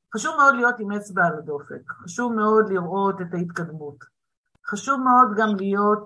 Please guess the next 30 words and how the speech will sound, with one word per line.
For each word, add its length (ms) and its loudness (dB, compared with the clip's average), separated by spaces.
אה, 380 -6
עם 120 -8
גמישות 520 -6
מחשבתית 920 -10
ויצירתית. 1160 -4
את 40 -8
יודעת, 240 2
מה 180 6
שנגיד 600 -2
פתאום 360 2
באה 120 8
הקורונה, 680 2
אנחנו 160 -6
חייבים 560 -2
להתאים 480 -2
את 160 -8
עצמנו. 480 -8
בתור 320 2
עצמאי, 680 -6
אין 120 0
לך 160 0
על 120 6
מי 160 2
להישען. 560 -4
אנשים 280 -4
אומרים 240 -2
לי, 80 -2
"את 100 -2
כל 140 6
הזמן 200 4